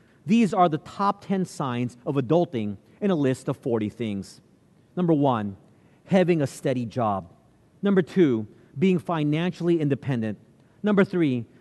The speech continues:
paying a bill on your own. Number four, paying rent or mortgage on your own. Number five, paying for your car on your own, including gas, repairs, and monthly payments. Number six, budgeting for monthly expenses.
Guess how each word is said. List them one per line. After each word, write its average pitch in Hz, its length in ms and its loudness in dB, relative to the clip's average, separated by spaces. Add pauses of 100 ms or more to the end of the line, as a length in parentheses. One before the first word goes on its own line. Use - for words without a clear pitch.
(180)
paying 220 320 4
a 196 40 4
bill 175 340 4
on 160 100 0
your 151 160 0
own. 139 360 0 (440)
Number 180 200 2
four, 143 480 2 (280)
paying 190 320 4
rent 175 300 2
or 165 80 2
mortgage 160 540 6
on 123 80 0
your 120 160 -2
own. 98 280 -4 (520)
Number 165 180 0
five, 139 440 0 (440)
paying 220 300 4
for 214 140 2
your 185 160 2
car 233 380 2
on 156 80 2
your 131 160 2
own, 113 240 -2 (160)
including 165 540 0
gas, 143 540 -4 (180)
repairs, 156 640 -2 (180)
and 170 160 0
monthly 139 300 0
payments. 120 600 -6 (400)
Number 180 200 2
six, - 460 -6 (320)
budgeting 147 600 2
for 175 120 -2
monthly 139 360 0
expenses. 117 800 -8